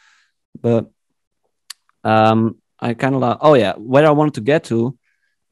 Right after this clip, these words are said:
what you said, like, you can also be happy when you're in pain or depressed or have cancer. Uh, there's multiple things. Like, if someone had cancer, like, would be kinda harsh to say, like, "Yeah,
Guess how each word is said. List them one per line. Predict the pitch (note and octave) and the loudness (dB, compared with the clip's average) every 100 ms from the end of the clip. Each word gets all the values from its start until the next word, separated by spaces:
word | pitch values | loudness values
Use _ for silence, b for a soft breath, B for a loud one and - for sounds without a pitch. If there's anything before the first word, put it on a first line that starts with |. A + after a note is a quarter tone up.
| _ _ | _ _
what | B2 B2 | -4 -2
you | B2+ | -6
said, | - A#2+ A2+ A#2+ | -2 -2 -2 -2
like, | A2+ A2 | -2 -2
you | D3 | -2
can | D3+ | 2
also | B2+ B2+ C3+ | 2 0 0
be | A#2+ | 0
happy | A2+ B2 B2+ A#2 A2 _ | 2 2 2 0 -2 _
when | A#2+ A2+ | -2 0
you're | G#2+ | 0
in | G#2+ - | -4 0
pain | C3 D3 D3 A2+ | 2 2 2 0
or | G#2+ | -2
depressed | G#2 - C3 C#3 C3+ - | -8 -2 2 2 0 -4
or | G#2+ | -6
have | G#2 - | -6 -8
cancer. | - A#2+ B2+ C3 A2 A2 - _ _ _ _ _ - | -4 -2 -4 -4 -6 -8 -10 _ _ _ _ _ -8
Uh, | G#2 G2+ G#2 A2 _ - | -6 -4 -6 -10 _ -16
there's | A#2 - | -14 -2
multiple | B2 D#3 C#3 A#2 | 2 2 0 -6
things. | - A2+ G#2+ | -4 -4 -2
Like, | G#2+ G#2 | -2 -2
if | A#2+ | -4
someone | - B2+ A#2 | -2 -2 0
had | G#2+ - | -4 -4
cancer, | A#2 A#2+ A#2+ A2 G#2 | -4 -4 -4 -6 -6
like, | G#2 G2 - _ _ _ _ - | -6 -8 -12 _ _ _ _ -10
would | A2 | -6
be | A2 | -4
kinda | A2 G#2+ | -2 -2
harsh | G#2 A2 A2 | -2 -2 -2
to | - | -6
say, | - G2+ | -8 -6
like, | G2 - | -6 -2
"Yeah, | C#3 B2 | 0 0